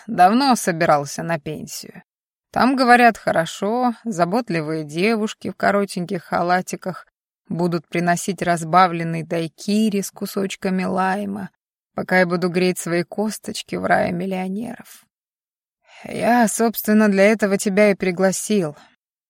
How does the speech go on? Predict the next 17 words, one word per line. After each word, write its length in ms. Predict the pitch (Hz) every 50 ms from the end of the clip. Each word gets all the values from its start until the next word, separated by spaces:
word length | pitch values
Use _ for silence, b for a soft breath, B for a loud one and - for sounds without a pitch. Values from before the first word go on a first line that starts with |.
| _ _ _ _
Конечно, 540 | - 190 185 202 220 226 214 - 214 208
мне 260 | 202 208 214 214 214 202
бы 120 | 196 196
не 120 | 196 196
хотелось 640 | 185 - 214 208 202 - 302 262 196 175 160 - -
вот 200 | 185 180 160 - _
так, 480 | _ - 220 220 202 175 151 - - _
как 180 | - 175 170 - _ _
котёнка, 680 | - 190 185 - - 220 233 233 208 180 - - 160
бросать 480 | 160 180 175 175 - - 190 175 -
тебя 300 | - - 180 170 180 175
в 60 | 165 175
эту 180 | 175 - 180
мутную 500 | 180 180 175 175 - - 185 180 185 180
воду, 400 | 185 208 220 196 - - 156 160 - _ _ _ _ _ _ _ _ _ -
без 220 | 170 180 170 -
подготовки, 920 | - 190 175 170 170 185 175 - - 151 147 - - - - 226 180 170